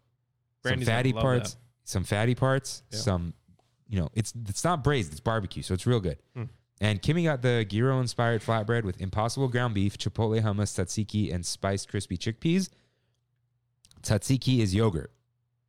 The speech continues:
Speaker 1: <laughs>
Speaker 2: So close. I don't think it's imp-,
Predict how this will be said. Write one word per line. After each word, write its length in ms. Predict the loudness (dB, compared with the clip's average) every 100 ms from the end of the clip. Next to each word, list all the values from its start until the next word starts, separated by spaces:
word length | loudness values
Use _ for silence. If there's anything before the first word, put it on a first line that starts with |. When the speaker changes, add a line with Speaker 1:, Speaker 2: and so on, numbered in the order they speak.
| _ _ -18 -6 -4
Speaker 1:
<laughs> 300 | 0 0 0 -2 -6 _ _ -20 _ _ _ _ _ _ -4
Speaker 2:
So 200 | 0 2
close. 340 | 2 -2 -4 -14 _ _ _ _
I 80 | -2
don't 340 | 2 2 2
think 200 | 0 0
it's 120 | 0 -2
imp-, 200 | -4